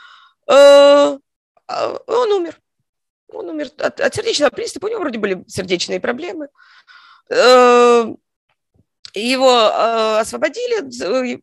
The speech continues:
люди, которые были там рядом с ним, другие задержанные,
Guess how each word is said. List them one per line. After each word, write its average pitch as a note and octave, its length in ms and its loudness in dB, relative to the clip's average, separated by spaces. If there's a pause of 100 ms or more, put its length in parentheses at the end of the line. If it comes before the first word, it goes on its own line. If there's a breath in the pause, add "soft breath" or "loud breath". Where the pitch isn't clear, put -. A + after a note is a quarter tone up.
(140)
люди, B3 320 -4
которые G#3+ 260 0
были F#3+ 240 -4
там F#3 180 0
рядом F3+ 300 -2
с - 100 -18
ним, F3 160 -10
другие F3+ 300 -10
задержанные, D#3 720 -6